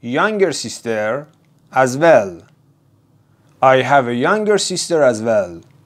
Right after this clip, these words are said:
اون صلاحیت داره. Is he qualified?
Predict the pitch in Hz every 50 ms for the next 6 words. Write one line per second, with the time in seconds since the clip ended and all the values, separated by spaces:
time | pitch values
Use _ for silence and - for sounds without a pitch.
0 | _ _ _ _ _ _ _ _ _ _ _ _ _ _ _ - - _ _ _
1 | - - _ _ _ _ _ - 139 143 147 143 123 - - - - 113 117 113
2 | 113 110 101 - 113 110 113 107 107 107 - - 110 104 107 104 113 127 147 165
3 | 175 180 - _ _ _ _ _ _ _ _ _ _ _ _ _ _ _ _ _
4 | _ _ _ _ _ _ _ _ _ _ _ _ _ _ _ _ _ _ _ _
5 | _ _ _ _ _ _ _ _ _ _ _ _ _ _ _ _ _ _ _ _
6 | _ _ _ _ _ - 139 131 131 - - - - 139 127 - - - 117 113
7 | 113 131 139 - 185 180 180 190 190 190 - -